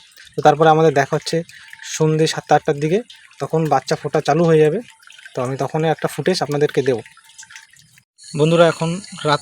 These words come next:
আটটার সময়। তো কথা দিয়েছিলাম যে রাত আটটার সময় মাছ ডিম হ্যাচিং ছটা থেকে স্টার্ট করে দেয়, সন্ধে অনেক সময় আগে আগে স্টার্ট করে দেয়। তো মোটামুটি রাত আটটার সময় early অনেকটা মাছ একসাথে দেখা যায় ফুটছে।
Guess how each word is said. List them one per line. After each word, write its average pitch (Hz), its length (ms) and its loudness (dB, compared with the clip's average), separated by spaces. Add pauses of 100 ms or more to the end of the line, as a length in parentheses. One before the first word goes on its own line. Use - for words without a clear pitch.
(120)
আটটার 143 320 -6
সময়। 147 220 -6 (480)
তো 147 60 -2 (600)
কথা 147 200 -4
দিয়েছিলাম 147 380 -4
যে 143 120 -2
রাত 135 160 -2
আটটার - 240 -10
সময় 151 180 -6 (540)
মাছ 131 160 -4 (120)
ডিম 143 220 -2
হ্যাচিং 139 220 -8 (440)
ছটা 139 220 0
থেকে 143 180 -8
স্টার্ট 147 240 -4
করে 151 140 2
দেয়, 147 140 -4
সন্ধে 147 200 -4 (460)
অনেক 143 160 -4
সময় 160 140 -2
আগে 143 140 0
আগে 156 140 0
স্টার্ট 160 200 -4
করে 160 140 2
দেয়। 190 120 -4 (500)
তো 156 60 -6 (160)
মোটামুটি 165 340 -4
রাত 151 140 -2
আটটার - 200 -4
সময় 180 180 2
early 160 140 0 (100)
অনেকটা 175 240 0
মাছ 160 160 0
একসাথে 160 260 0
দেখা 156 160 2
যায় 165 100 -2 (1080)
ফুটছে। 160 280 -4